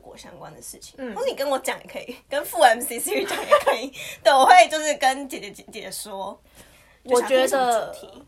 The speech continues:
Speaker 2: 听完我们今天的 teaser，
Speaker 1: 嗯。
Speaker 2: 然后，哦，
Speaker 1: teaser，
Speaker 2: teaser 超强，
Speaker 1: 对。
Speaker 2: 超强。
Speaker 1: E P零，E P零。
Speaker 2: <laughs> E P零，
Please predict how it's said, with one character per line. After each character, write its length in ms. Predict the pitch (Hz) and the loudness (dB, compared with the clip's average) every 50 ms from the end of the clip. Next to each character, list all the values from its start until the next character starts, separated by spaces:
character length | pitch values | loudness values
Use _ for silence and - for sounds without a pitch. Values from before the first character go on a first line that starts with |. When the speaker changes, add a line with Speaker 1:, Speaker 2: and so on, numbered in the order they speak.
| _ | _
Speaker 2:
听 200 | - 339 330 349 | -12 -10 -8 -4
完 280 | 349 285 208 196 202 196 | -2 -2 -2 -2 -4 -8
我 40 | 185 | -12
们 160 | 185 196 185 - | -14 -16 -18 -16
今 200 | 214 220 233 226 | -16 -14 -14 -14
天 240 | - 226 208 202 202 | -14 -14 -12 -12 -14
的 440 | 208 175 160 139 117 117 - - - _ - | -14 -14 -14 -16 -16 -18 -20 -20 -20 _ -18
teaser， 440 | - 240 233 226 208 160 - 131 _ _ _ - | -16 -14 -12 -12 -12 -12 -14 -16 _ _ _ -16
Speaker 1:
嗯。 260 | - 226 214 202 202 - 262 - - | -14 -14 -14 -14 -16 -18 -20 -16 -12
Speaker 2:
然 120 | 208 - | -10 -8
后， 220 | - 254 247 220 - | -8 -8 -8 -10 -10
哦， 80 | - 214 | -12 -14
Speaker 1:
teaser， 240 | - - 285 277 233 | -12 -8 -6 -6 -6
Speaker 2:
teaser 200 | 214 214 - - | -6 -8 -10 -12
超 480 | - - - 311 302 311 320 330 320 330 | -10 0 6 8 10 10 10 8 8 6
强， 320 | 320 311 262 233 - 214 - 330 359 349 339 | 4 2 -2 -2 -2 -4 -10 -12 -16 -14 -10
Speaker 1:
对。 120 | 302 370 403 | -6 0 4
Speaker 2:
超 220 | 427 - - 370 | 6 8 8 8
强。 340 | 370 349 294 269 233 233 247 - - | 6 4 4 2 2 -2 -6 -8 -8
Speaker 1:
E 140 | 349 339 339 | -6 -4 -2
P 200 | 466 480 339 339 320 | -2 -2 -2 -2 -4
零 240 | 269 220 202 185 | -6 -8 -8 -10
，E 0 | |
P 0 | |
零。 0 | |
Speaker 2:
<laughs> 880 | 180 254 254 - 294 - - 247 220 220 - - 392 - 571 523 427 427 | -12 -12 -10 -8 -8 -8 -6 -8 -12 -12 -12 -14 -12 -12 -10 -10 -10 -4
E 140 | 415 415 370 | 0 0 2
P 160 | 392 392 330 | 2 0 -2
零， 200 | 311 - - 359 | -4 -10 -12 -14